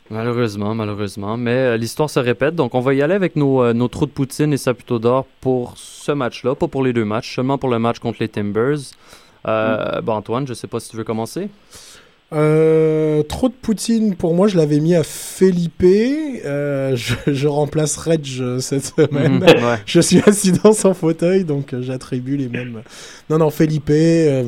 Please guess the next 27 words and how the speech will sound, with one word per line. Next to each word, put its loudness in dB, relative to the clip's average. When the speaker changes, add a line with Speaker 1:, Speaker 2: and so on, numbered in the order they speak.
Speaker 3:
euh, -12
qui -4
pourrait 4
apporter, 2
euh, 0
beaucoup -6
plus -10
que -2
ça, 0
et, -4
euh, -2
c'est -6
un -2
intermittent -2
du -4
spectacle, -6
euh, -6
qui -10
est -8
plus -8
souvent -4
absent -4
que, -8
que -10
présent. -6
Et, -2
euh, -8